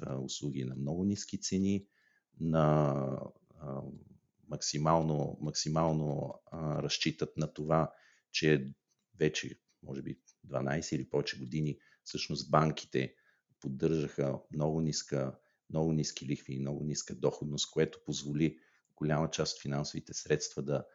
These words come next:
да стигне и да се обработва, а,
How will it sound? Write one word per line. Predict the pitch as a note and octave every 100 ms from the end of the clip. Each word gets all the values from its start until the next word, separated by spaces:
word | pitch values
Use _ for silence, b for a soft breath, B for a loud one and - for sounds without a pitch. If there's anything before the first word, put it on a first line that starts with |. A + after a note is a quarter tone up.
| b b
да | - D#2
стигне | - F2 D#2+ D#2+ D2+ C#2+ -
и | D2 C#2
да | D2 C#2+
се | - D2
обработва, | C2+ C2+ B1+ D2+ - D2 C#2+ - _
а, | - D2+ D2 C#2+